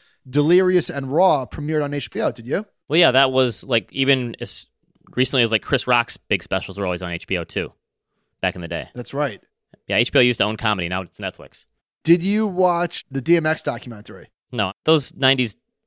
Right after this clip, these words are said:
Speaker 2: music documentaries aren't really piquing my interest.
Speaker 1: Okay. Very heavy. It was made before he passed. This is not an after the fact thing. It was, like, a day in the life of D M X. And that guy was, like, gigantic in the nineties. Remember Flesh of My Flesh, Blood of My
Speaker 2: Of course.
Speaker 1: Blood? Remember, like,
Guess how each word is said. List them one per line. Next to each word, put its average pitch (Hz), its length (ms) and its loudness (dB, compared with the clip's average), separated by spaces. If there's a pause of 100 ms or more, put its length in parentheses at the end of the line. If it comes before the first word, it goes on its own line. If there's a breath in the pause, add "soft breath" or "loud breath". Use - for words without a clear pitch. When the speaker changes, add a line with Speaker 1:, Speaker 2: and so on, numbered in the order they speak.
Speaker 2:
music 110 220 0
documentaries 95 460 -2
aren't 92 140 -4
really 90 320 -2
piquing 92 240 -8
my 85 80 -4
interest. 80 380 -10 (220)
Speaker 1:
Okay. 127 220 -2 (320)
Very 220 280 4
heavy. 117 340 2 (180)
It 196 80 4
was 240 180 0
made 214 300 -2 (100)
before - 220 -2
he 156 80 0
passed. - 480 -6 (340 soft breath)
This 185 120 2
is 208 80 -4
not 208 140 2
an 185 100 2
after 170 260 0
the 147 60 -6
fact 135 260 -4
thing. - 280 -8 (420)
It 185 80 6
was, 190 200 8
like, 180 140 2
a 160 80 0
day 170 220 2
in 160 80 -2
the 143 60 -6
life 143 200 0
of 127 100 -10
D 139 120 -4
M 127 100 -6
X. 135 380 -6 (500)
And 135 380 0
that 175 140 -6
guy 240 120 -2
was, 175 160 2
like, - 240 -8
gigantic 139 720 -6
in 113 80 -10
the 110 60 -12
nineties. 98 440 -12 (240)
Remember 220 240 2
Flesh 202 320 -2
of 190 60 -8
My 175 100 -2
Flesh, 175 240 -2
Blood 156 160 -4
of 156 60 -4
My 151 80 0
Speaker 2:
Of 143 60 -6
course. 151 100 2
Speaker 1:
Blood? 156 100 2
Remember, 175 220 -4
like, 170 180 -4